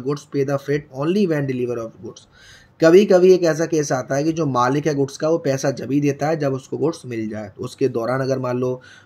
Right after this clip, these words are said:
डैमेज हो गया, चोरी हो गया या कुछ नुकसान हो गया, तो उसके लिए हम इंश्योरेंस जो करवाते हैं उसे हम कहते हैं फ्रेट इंश्योरेंस। तो मेन एलिमेंट्स क्या है हमारे इंश्योरेंस के? The insurable interest should be present। जब आपको लॉस हो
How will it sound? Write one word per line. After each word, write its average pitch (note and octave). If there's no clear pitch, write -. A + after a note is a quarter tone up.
डैमेज B2
हो A#2+
गया, B2
चोरी B2+
हो B2
गया B2
या B2
कुछ B2+
नुकसान C3+
हो B2
गया, B2
तो C3
उसके C#3
लिए D#3
हम C#3+
इंश्योरेंस C3
जो B2
करवाते A2+
हैं C3
उसे B2
हम A2+
कहते A#2+
हैं C#3+
फ्रेट E3+
इंश्योरेंस। -
तो G3
मेन D#3
एलिमेंट्स F#3+
क्या F3
है F3+
हमारे F3+
इंश्योरेंस E3+
के? G#3+
The D#3+
insurable D#3
interest D#3
should C3
be C#3+
present। C3
जब B2+
आपको B2+
लॉस B2+
हो B2+